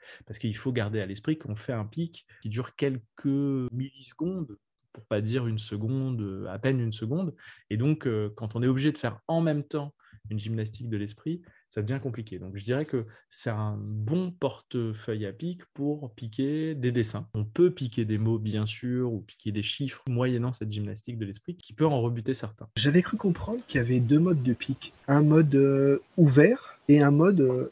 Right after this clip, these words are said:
Speaker 2: apparemment non ouvert.
Speaker 1: C'est vrai, il y a en fait la fonction S U C de Mark Striving qui est intégrée dans le porte-carte. Donc, en fait, on peut
Speaker 2: D'accord.
Speaker 1: utiliser soit le mode indirect, soit le mode direct. D'où la description de, euh, du, du fait qu'on peut piquer des mots parce qu'on peut utiliser le S U C pour ça.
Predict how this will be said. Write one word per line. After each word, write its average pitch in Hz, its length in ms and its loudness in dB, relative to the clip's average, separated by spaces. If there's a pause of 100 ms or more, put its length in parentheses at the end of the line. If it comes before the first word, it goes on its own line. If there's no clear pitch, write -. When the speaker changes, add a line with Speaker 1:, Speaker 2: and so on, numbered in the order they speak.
(100)
Speaker 2:
apparemment 135 420 2
non 147 200 2
ouvert. 117 320 -2 (140)
Speaker 1:
C'est - 220 0
vrai, 135 480 2
il 131 120 -4
y 123 60 2
a 143 200 -2
en 139 80 -2
fait 151 220 -2
la 110 160 2
fonction 135 460 -4
S 139 220 0
U 127 40 -6
C - 360 -4
de 110 100 0
Mark 117 220 -2
Striving 117 480 -2 (200)
qui - 100 -2
est 117 40 4
intégrée 123 400 2
dans 143 120 -2
le 113 80 -4
porte-carte. 107 600 -12 (380)
Donc, 113 120 -2
en 110 40 0
fait, 117 80 2
on 165 80 4
peut 147 160 6
Speaker 2:
D'accord. 143 140 4
Speaker 1:
utiliser 127 420 0 (240)
soit - 240 2
le 180 100 6
mode 151 200 4
indirect, 127 560 0
soit - 200 -2
le 147 100 4
mode 131 160 2
direct. 113 360 -6
D'où 143 60 -2
la 143 120 4
description 127 720 -4
de, 127 140 -2
euh, 107 480 -2
du, 95 180 -12
du 101 220 -12
fait 131 200 -2
qu'on 123 300 2
peut 151 260 4
piquer - 320 -6
des 110 140 0
mots 110 220 -2
parce - 180 -8
qu'on 131 220 -2
peut 131 160 -2
utiliser 110 440 -2
le 101 120 -2
S 107 200 -2
U - 40 -16
C - 180 -6
pour 107 200 -10
ça. - 160 -18